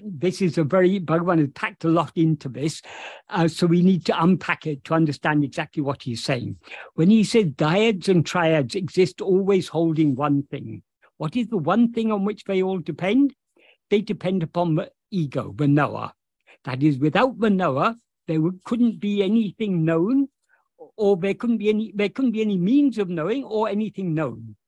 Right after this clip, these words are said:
Because you can't have a means of knowing without something that is knowing. You cannot have a, something that is known without something that knows it. And dyads, the pairs of opposites, are things that are known by us.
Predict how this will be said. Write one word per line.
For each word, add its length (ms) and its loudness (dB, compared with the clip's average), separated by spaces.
Because 200 -8
you 80 -6
can't 200 2
have 140 0
a 40 4
means 340 6
of 100 0
knowing 320 4
without 360 -2
something 380 -2
that 120 -6
is 140 -10
knowing. 280 -4
You 160 0
cannot 380 -2
have 180 -2
a, 220 0
something 480 -2
that 120 0
is 120 -2
known 240 2
without 380 -2
something 360 -2
that 140 -6
knows 320 -2
it. 160 -16
And 360 -2
dyads, 840 0
the 180 2
pairs 400 0
of 140 0
opposites, 600 -4
are 140 -2
things 340 4
that 120 0
are 80 6
known 320 6
by 240 -4
us. 300 -12